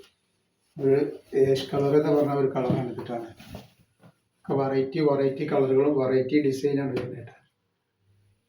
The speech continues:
അതേപോലെ നെക്സ്റ്റ് വന്നാൽ ബ്ലാക്ക് ആണ് കേട്ടോ. അപ്പൊ ബ്ലാക്കിലൊക്കെ ഒരുപാട്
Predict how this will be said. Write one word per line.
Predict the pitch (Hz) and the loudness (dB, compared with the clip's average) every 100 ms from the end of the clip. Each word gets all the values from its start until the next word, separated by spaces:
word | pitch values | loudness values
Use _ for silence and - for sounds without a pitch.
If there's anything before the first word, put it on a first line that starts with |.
| _ _ _ _ _ _ _ - - - - _ _ _ _ _ _ _ _ _ _ _ _ _ _ | _ _ _ _ _ _ _ -20 -18 -18 -18 _ _ _ _ _ _ _ _ _ _ _ _ _ _
അതേപോലെ | 147 156 180 180 175 | 0 4 6 8 8
നെക്സ്റ്റ് | 170 - 202 | 6 8 10
വന്നാൽ | 190 180 175 151 | 10 8 8 6
ബ്ലാക്ക് | 147 143 139 151 | 6 6 2 2
ആണ് | 131 127 | 2 0
കേട്ടോ. | - - - _ _ _ | -10 -14 -20 _ _ _
അപ്പൊ | 139 131 | -4 4
ബ്ലാക്കിലൊക്കെ | 147 151 156 185 185 175 | 6 8 6 6 6 6
ഒരുപാട് | 170 165 | 6 6